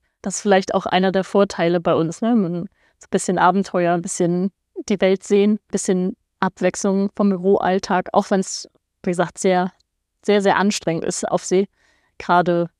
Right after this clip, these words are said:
wenn man eben auch seekrank wird. Ja, man sieht auch ein bisschen was von der Welt, das ist auch ganz schön.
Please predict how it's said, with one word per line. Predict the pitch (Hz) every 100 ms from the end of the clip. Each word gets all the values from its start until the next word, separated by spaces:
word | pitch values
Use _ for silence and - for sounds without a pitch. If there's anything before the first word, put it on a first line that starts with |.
| -
wenn | 190
man | 180 -
eben | 196 180
auch | 190 - _ _ _ _ -
seekrank | 294 - 285 262
wird. | 269 269 - _ _ _
Ja, | 190 180 -
man | 240 240
sieht | 214 -
auch | -
ein | 180
bisschen | 190 196
was | 175 -
von | 180
der | 190
Welt, | 220 226
das | -
ist | -
auch | -
ganz | 208 196
schön. | -